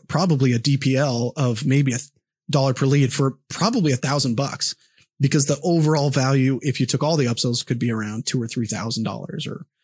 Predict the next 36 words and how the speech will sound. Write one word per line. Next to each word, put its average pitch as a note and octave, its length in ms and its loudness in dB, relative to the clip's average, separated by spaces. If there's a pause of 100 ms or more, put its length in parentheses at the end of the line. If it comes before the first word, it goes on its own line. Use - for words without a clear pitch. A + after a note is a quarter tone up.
(300)
from D#3+ 180 4
an C#3 140 4
initial C#3 420 4
product. C#3+ 460 -4 (240)
So D#3+ 320 2 (880)
I G#3 160 4
think E3+ 260 4
as, C#3+ 320 2
as C#3 240 2
what C#3+ 200 2
I D3+ 100 2
would C#3 200 2 (140)
hope D#3+ 220 0
to D3+ 100 0
consider C#3+ 360 2
myself C3 320 2
to B2+ 100 -2
be C3+ 80 2
an C3 100 2
ethical C#3+ 360 2
entrepreneur, C3 500 0
I C3 80 0
think F3+ 180 2
there C#3+ 140 0
are C#3 160 2
boundaries D3 720 2
where B2+ 160 0
at A2 100 -6
some C#3+ 380 4
point D#3 320 0
you've C3 180 0
got C#3 260 -2
to C#3 100 2
really C3 460 2 (960)
consider, D3 580 4
okay, C#3 340 2